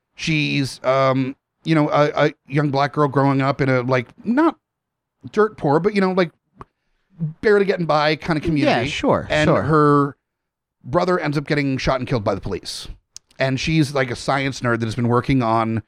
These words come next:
Speaker 1: um, ideas for a time travel device. And she's, like, mega smart. And
Speaker 2: Oh,
Speaker 1: so
Speaker 2: yeah, yeah. Okay, I know what you're talking
Speaker 1: Yeah.
Speaker 2: I,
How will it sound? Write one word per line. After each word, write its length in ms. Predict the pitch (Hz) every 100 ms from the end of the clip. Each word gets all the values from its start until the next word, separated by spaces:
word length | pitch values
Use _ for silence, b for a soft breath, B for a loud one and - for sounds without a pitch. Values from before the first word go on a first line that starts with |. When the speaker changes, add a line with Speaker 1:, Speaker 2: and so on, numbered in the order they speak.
| _ _ _ -
Speaker 1:
um, 240 | 120 113
ideas 360 | 117 113 113 120
for 260 | - 110 110
a 120 | 113
time 340 | - 143 170
travel 300 | - 98 92
device. 520 | 87 95 - - - -
And 120 | 110
she's, 200 | 139 123
like, 240 | 113 - 113
mega 540 | 127 127 131 127 104
smart. 440 | - 120 85 82 - _ - _ B B B
And 100 | - 226
Speaker 2:
Oh, 600 | 220 214 202 196 185 180
Speaker 1:
so 60 |
Speaker 2:
yeah, 320 | 165 208 190 180
yeah. 340 | 185 180 160
Okay, 340 | 160 147 131 85
I 220 | 135 143
know 160 | 143 139
what 160 | 123
you're 60 | -
talking 220 | 127 127
Speaker 1:
Yeah. 100 | 135
Speaker 2:
I, 180 | 170